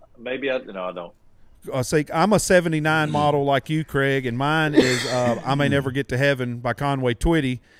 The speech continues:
Speaker 2: And Justin's, uh, a three thirty eighty-four, and his is Roll On eighteen Wheeler by Alabama. Does anybody wanna take a
Speaker 1: <laughs>
Speaker 2: stab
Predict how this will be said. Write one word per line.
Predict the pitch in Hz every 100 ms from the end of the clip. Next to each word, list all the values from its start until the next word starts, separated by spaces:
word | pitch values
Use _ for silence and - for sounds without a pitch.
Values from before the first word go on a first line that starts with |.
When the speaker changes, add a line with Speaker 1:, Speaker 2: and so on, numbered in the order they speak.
| - _ _ _
Speaker 2:
And | - 117
Justin's, | 123 160 - 143 135 113
uh, | 120 120 117 113
a | 123
three | 110 147 147
thirty | 147 143 135
eighty-four, | 135 127 117 165 156
and | 123
his | 147 147 127
is | 123 107
Roll | 113 139
On | 139 135
eighteen | 135 - 135
Wheeler | 131 139 123
by | 127
Alabama. | 139 143 120 143 165 139
Does | 127 127
anybody | 160 180 180 170
wanna | 160 147
take | 180 170
a | 151
Speaker 1:
<laughs> |
Speaker 2:
stab | - 180 180 175 151 139